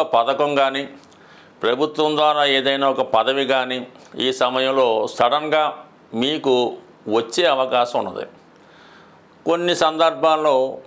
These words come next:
మీకు రావాల్సినది వేరే వారు కూడా తన్నుకుపోయే సూచనలు ఉన్నాయి కాబట్టి చాలా నిదానంగా ప్రయత్నం చేస్తే తప్ప మీకు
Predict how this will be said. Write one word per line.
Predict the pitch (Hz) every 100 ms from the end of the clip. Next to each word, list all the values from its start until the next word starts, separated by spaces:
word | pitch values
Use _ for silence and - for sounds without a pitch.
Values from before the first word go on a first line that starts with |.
| -
మీకు | 135 165 156 151
రావాల్సినది | 147 147 151 147 147 139 139 120 107 - - - 117
వేరే | 135 147 156 147
వారు | 147 139 135
కూడా | 135 139 127 120 - -
తన్నుకుపోయే | 117 131 139 127 135 131 127
సూచనలు | 123 127 127 123
ఉన్నాయి | 123 123 117
కాబట్టి | 117 117 - 147 - - - - - -
చాలా | 120 131 139 127
నిదానంగా | 120 139 156 160 156 156 156
ప్రయత్నం | 139 135 139 139 135
చేస్తే | 131 135 127
తప్ప | 127 - 147 123 123 120 - 113
మీకు | 127 120